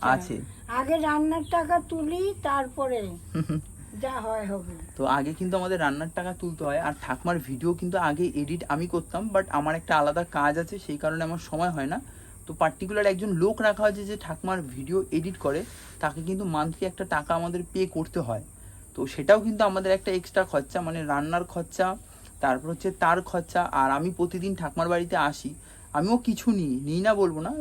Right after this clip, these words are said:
Speaker 1: যেটা নিই সেটা হচ্ছে কি, যদি আমি রেগুলার আসি, টাকা না নিলে কোনো কিছু কাজের ক্ষেত্রে মোটিভেট, মানে, মন বসে না। তো সেক্ষেত্রে না নিলে নয়, তাও একটু নিই। আর ঠাকুমাকেও কিন্তু দেওয়া হয়। আগের তুলনায় ঠাকুমা ভালো আছে,
Speaker 2: ভালো
Speaker 1: ভালোই
Speaker 2: আছে,
Speaker 1: পায়।
Speaker 2: হ্যাঁ।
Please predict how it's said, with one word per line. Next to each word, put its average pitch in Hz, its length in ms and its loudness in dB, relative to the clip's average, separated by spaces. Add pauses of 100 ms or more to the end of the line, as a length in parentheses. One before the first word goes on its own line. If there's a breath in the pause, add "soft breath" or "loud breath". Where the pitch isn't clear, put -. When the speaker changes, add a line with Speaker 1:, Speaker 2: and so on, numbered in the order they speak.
Speaker 1:
যেটা 175 300 4
নিই 196 200 0
সেটা 185 260 0
হচ্ছে 190 200 -4
কি, 233 200 2 (340 loud breath)
যদি 165 180 2
আমি 220 120 2
রেগুলার 202 400 6
আসি, 190 280 2
টাকা 170 340 2
না 190 200 4
নিলে 202 260 -4
কোনো 196 280 -4
কিছু 202 220 -8
কাজের 175 360 0
ক্ষেত্রে 202 260 -4
মোটিভেট, 180 500 2 (340 loud breath)
মানে, 151 120 0
মন 185 300 4
বসে 151 260 6
না। 123 220 -6
তো 175 60 -12
সেক্ষেত্রে 190 480 -4
না 175 200 0
নিলে 196 240 -2
নয়, 208 140 0
তাও 190 220 4
একটু 185 240 -2
নিই। 190 160 0 (400 loud breath)
আর 147 140 0
ঠাকুমাকেও 165 480 -4
কিন্তু 185 280 -2
দেওয়া 151 280 6
হয়। 120 220 -4 (340 loud breath)
আগের 165 320 4
তুলনায় 214 340 0
ঠাকুমা 170 360 -2 (480 loud breath)
ভালো 151 300 4
আছে, 190 240 6
Speaker 2:
ভালো 294 140 2
Speaker 1:
ভালোই 156 200 4
Speaker 2:
আছে, 131 120 -2
Speaker 1:
পায়। 120 160 0
Speaker 2:
হ্যাঁ। - 420 -6